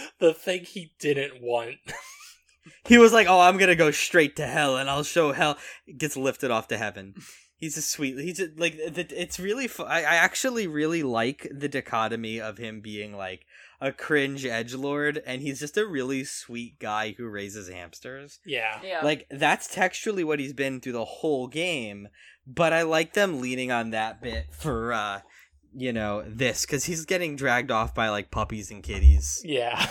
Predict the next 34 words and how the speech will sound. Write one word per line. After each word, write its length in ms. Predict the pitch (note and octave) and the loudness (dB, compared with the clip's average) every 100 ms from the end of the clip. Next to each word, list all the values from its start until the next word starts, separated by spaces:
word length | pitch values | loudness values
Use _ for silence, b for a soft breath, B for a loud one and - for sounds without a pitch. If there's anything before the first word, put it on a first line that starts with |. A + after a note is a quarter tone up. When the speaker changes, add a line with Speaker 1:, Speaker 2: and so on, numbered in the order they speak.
| - - | -6 -16
Speaker 1:
<laughs> 160 | - | -4
it's 340 | G3 F#3 G#3 - | -2 -2 -4 -10
pretty 420 | - F#3 - - - | -6 -6 -6 -14 -14
good. 320 | - - A3 - | -12 -10 -10 -8
Speaker 3:
<laughs> 400 | C#4+ - - F4 | -8 -8 -12 -8
Speaker 1:
Um, 500 | C3 B2+ B2 B2 B2 _ _ - | 2 2 2 -4 -20 _ _ -8
it's 200 | E3 E3 | -8 -6
one 200 | F#3 G#3+ | -4 -2
of 60 | G3 | -2
the 80 | D#3+ | 2
best, 380 | D3 C3+ - | 4 4 0
uh, 160 | B2+ B2 C3 | -4 -4 -4
execution 580 | B2 - B2 A#2 - A#2 | -4 -6 -8 -10 -10 -14
scenes, 400 | - A2 G#2+ A2+ | -12 -14 -14 -10
like, 200 | A2 - | -12 -12
in 180 | B2+ G#2+ | -18 -18
the 80 | G#2+ | -20
game. 920 | - - A#2 B2 - - _ D3+ E3 | -20 -20 -20 _ -20 -20 _ -10 -6
And 180 | D#3+ - - | -6 -8 -4
I 100 | F3 | 0
have 220 | F#3 E3+ | 0 -2
felt 340 | - B3 C#4+ _ | -12 -12 -12 _
that, 340 | E3+ D3+ C3 - _ _ _ _ | -4 -2 -2 -6 _ _ _ _
you 120 | D#3 | -6
know, 280 | C3+ A#2 A2+ _ _ _ | -4 -4 -6 _ _ _
the 140 | D#3+ | -8
conversation 720 | D3+ F3+ G#3 G3+ F3+ D#3 C#3+ B2+ | -2 -4 -4 -6 -6 -6 -8 -6
that 300 | A#2 A2+ A2+ _ _ - | -4 -6 -10 _ _ -8
they 160 | C3+ | -4
have 320 | C3 C3+ B2 - | 0 0 0 -6
prior 480 | A#2+ A2+ A#2 A2+ | -6 -4 -6 -8
to 160 | A2 A2+ | -14 -14
the 160 | A#2 A2+ | -12 -12
execution, 800 | - A2+ - A2+ - A2 A2 | -12 -18 -14 -12 -12 -14 -16